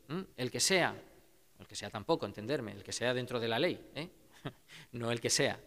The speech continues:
el que sea dentro de la norma. Eh, porque efectivamente estamos viendo que hay varios criterios. Desde ese punto de vista, si uno fundamenta su decisión suficientemente y lo razona,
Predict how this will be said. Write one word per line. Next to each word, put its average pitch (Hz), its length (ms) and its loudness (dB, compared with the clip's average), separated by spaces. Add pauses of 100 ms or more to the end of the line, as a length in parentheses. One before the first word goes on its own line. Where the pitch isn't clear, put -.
(160)
el 107 120 -6
que 107 120 -4
sea 147 220 6
dentro 139 280 6
de 131 80 8
la 131 140 8
norma. 131 340 0 (1200)
Eh, 143 560 4
porque 151 280 6
efectivamente 190 760 6
estamos 170 360 2
viendo 170 280 2
que 165 80 0
hay 151 160 8
varios 135 380 8
criterios. 107 720 -2 (1040)
Desde 156 240 6
ese 220 160 6
punto 208 260 6
de 175 80 8
vista, 170 480 6 (320)
si - 300 8
uno 180 320 6
fundamenta 160 720 4
su 135 160 2
decisión 127 640 2
suficientemente 175 1120 0
y 143 100 2
lo 131 140 2
razona, 180 640 2